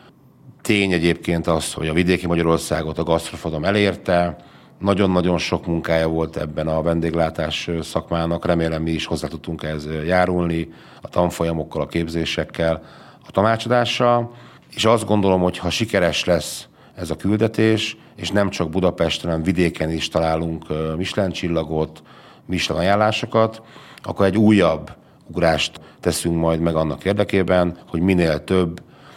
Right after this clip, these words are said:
magasabb minőséget kereső, továbbmaradó, jobban költő turistát tudjunk, ö, Magyarországra vonzani.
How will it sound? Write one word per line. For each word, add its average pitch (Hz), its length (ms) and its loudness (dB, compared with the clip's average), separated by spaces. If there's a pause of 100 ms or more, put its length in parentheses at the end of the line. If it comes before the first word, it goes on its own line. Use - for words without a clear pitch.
(100)
magasabb 85 500 0
minőséget 80 600 -2
kereső, 80 560 -2
továbbmaradó, 78 1080 0 (280)
jobban 85 440 2
költő 80 340 -2
turistát 80 500 -2
tudjunk, 76 440 -6
ö, 76 60 0
Magyarországra 76 760 -4
vonzani. 78 500 -6